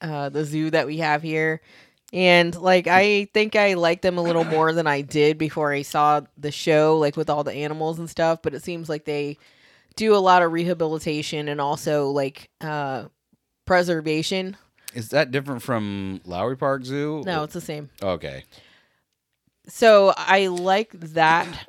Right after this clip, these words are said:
Speaker 1: but I also don't like the animals there. But most of the time they, it,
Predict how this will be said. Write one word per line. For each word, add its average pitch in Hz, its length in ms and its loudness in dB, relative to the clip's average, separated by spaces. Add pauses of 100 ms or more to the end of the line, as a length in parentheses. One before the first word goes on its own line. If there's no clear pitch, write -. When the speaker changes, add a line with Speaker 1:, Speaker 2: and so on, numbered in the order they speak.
(140)
Speaker 1:
but 175 240 0
I 165 160 4
also 160 600 0
don't 151 440 -2
like 151 320 -4
the 151 180 -4
animals 147 500 -8
there. 131 280 -2
But 156 180 -2
most 202 300 -2
of 190 60 -2
the 175 100 -2
time 156 360 -2
they, 151 500 -4 (560)
it, - 180 -8